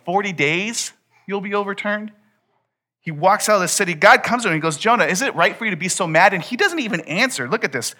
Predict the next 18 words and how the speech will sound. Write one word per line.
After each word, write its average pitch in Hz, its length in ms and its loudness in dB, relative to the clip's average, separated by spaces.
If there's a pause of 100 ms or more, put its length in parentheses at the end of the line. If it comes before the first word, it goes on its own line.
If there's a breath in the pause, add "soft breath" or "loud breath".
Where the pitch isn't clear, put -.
(240 loud breath)
verse 202 260 0
four 202 240 -4
and 175 100 -4
five. 139 280 2 (240 loud breath)
The 156 80 -2
Lord 202 180 4
asks, 175 200 4
"Is 160 100 -2
it 170 60 0
right 170 300 0
for 214 100 -4
you 208 80 -4
to 196 80 -6
be 175 160 -4
angry?" 139 500 -6 (460)
There 202 180 2
is 127 220 -2
no 143 640 -2